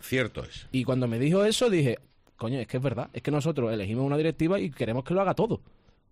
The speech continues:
Speaker 2: Que siete, ocho personas, diez personas lo hagan todo, es verdad.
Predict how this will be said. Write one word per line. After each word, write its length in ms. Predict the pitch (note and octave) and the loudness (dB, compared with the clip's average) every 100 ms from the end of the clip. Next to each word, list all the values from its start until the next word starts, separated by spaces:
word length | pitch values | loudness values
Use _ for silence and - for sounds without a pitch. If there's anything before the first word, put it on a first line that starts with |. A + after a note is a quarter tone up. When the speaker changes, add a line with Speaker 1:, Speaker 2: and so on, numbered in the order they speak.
| _ _ _ _ _ _ - | _ _ _ _ _ _ -4
Speaker 2:
Que 100 | C3 | -2
siete, 260 | C#3+ C#3+ | 2 2
ocho 200 | D#3+ E3+ | 2 2
personas, 360 | D#3+ D#3 F3 A#2+ | 0 0 2 0
diez 120 | A#2+ | 0
personas 280 | C#3+ D#3+ F3 | -2 0 2
lo 60 | |
hagan 160 | F3 A#2+ | 2 0
todo, 300 | G#2 G#2+ C#3+ | -2 -2 -2
es 100 | G2+ | -2
verdad. 320 | B2+ A#2+ E3+ | -2 0 -2